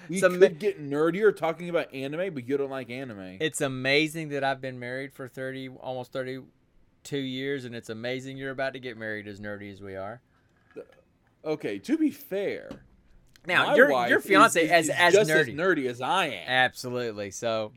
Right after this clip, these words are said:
Speaker 2: mine is the exact opposite. She's the
Speaker 1: Oh, yeah.
Speaker 2: anti-nerd. <laughs>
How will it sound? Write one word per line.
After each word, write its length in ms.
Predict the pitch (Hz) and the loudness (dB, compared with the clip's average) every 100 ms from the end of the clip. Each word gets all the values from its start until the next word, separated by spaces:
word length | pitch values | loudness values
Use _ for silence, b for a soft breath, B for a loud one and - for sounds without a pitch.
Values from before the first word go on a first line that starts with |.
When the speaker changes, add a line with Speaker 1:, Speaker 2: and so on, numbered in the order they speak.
| _ - | _ -12
Speaker 2:
mine 680 | 131 143 196 165 143 139 | 4 8 10 10 8 4
is 220 | 135 143 123 | 0 -6 -6
the 120 | 131 | -8
exact 440 | 117 120 113 - | -6 0 0 0
opposite. 500 | 123 123 110 - 95 - _ _ _ - | -6 -6 -8 -14 -14 -18 _ _ _ -8
She's 240 | 160 151 | -4 -2
the 100 | 139 | -4
Speaker 1:
Oh, 40 | 127 | -2
yeah. 40 | |
Speaker 2:
anti-nerd. 800 | 147 151 143 123 110 98 90 87 | 0 0 2 2 2 -4 -8 -10
<laughs> 60 | - | -18